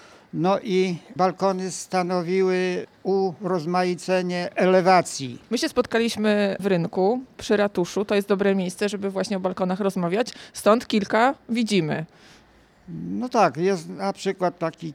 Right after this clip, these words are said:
Speaker 1: ciekawy balkon, y, przy kamienicy, w której mieści się dom Polonii. Następnie tutaj przy Mickiewicza są przynajmniej dwa, trzy balkony.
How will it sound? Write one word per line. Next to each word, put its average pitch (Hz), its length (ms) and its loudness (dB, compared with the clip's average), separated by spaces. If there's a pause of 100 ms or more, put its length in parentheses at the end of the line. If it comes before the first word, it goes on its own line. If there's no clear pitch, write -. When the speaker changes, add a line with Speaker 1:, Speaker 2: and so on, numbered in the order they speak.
Speaker 1:
ciekawy 170 560 0
balkon, 160 600 2
y, 151 320 -6
przy 156 480 -6
kamienicy, 156 600 -2
w - 60 -20
której 147 600 -8
mieści 147 400 -10
się 147 180 -10
dom 131 260 -8 (580)
Polonii. 185 640 0 (400)
Następnie 147 720 -8
tutaj 139 360 -12
przy - 440 -14
Mickiewicza 180 880 -4
są 165 400 -6 (320)
przynajmniej 160 440 -6
dwa, 151 300 -2
trzy 160 460 -8
balkony. 160 960 -4